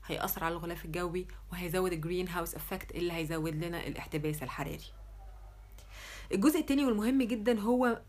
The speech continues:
مادة الريفريجرنت أو المبرد، بمعنى أصح الفريونات اللي احنا بنستخدمها في التكييف واللي كمان بتستخدم في التلاجات. الحقيقة إن الفريونات دي من الحاجات الخطيرة جدًا على الغلاف الجوي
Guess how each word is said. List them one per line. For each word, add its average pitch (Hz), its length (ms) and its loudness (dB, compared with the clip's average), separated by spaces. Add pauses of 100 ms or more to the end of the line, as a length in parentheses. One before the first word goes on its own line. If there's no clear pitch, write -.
(140)
مادة 226 320 6
الريفريجرنت 175 640 0
أو 185 240 2
المبرد، 156 520 -2 (420)
بمعنى 196 280 4
أصح - 240 -2
الفريونات 180 460 -2
اللي 156 100 -4
احنا 170 140 -6
بنستخدمها 175 720 -2 (360)
في - 360 4
التكييف - 440 -4
واللي 202 140 2
كمان 220 220 2
بتستخدم 208 360 0
في 196 60 -6
التلاجات. 151 600 -2 (1200)
الحقيقة 233 320 4
إن 269 120 6
الفريونات 214 520 4
دي 233 460 2 (220)
من 190 240 2
الحاجات 202 460 0
الخطيرة 208 400 0
جدًا 185 300 -2
على 170 100 -2
الغلاف 165 380 -4
الجوي 151 380 -2